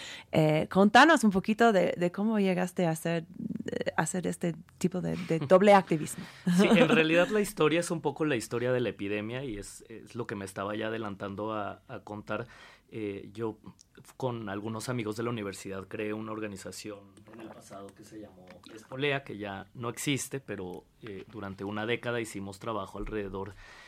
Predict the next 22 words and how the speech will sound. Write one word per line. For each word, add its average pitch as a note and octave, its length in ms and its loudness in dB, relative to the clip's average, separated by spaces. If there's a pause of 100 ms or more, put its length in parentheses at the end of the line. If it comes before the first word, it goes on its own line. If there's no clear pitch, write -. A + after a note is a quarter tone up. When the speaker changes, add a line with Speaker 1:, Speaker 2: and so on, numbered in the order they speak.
(180)
Speaker 2:
eh, G2+ 420 -4
primero C3+ 380 0
de D3+ 80 2
salud A2 280 -4
sexual B2 380 -4
y B2+ 60 0
reproductiva, G#2 640 -8
muy G#2+ 220 -10
al G#2+ 120 -8
inicio, G#2 400 -10 (420)
eh, G2+ 180 -6
y A#2+ 160 -2
eso A#2+ 220 -2
rápidamente A#2+ 600 -2
nos A2+ 160 -6
llevó G#2 200 -4
al G2+ 120 -6
tema A2 280 -4
de G#2+ 60 -2
V A2+ 100 -2
I B2 140 0
H, C3 220 -2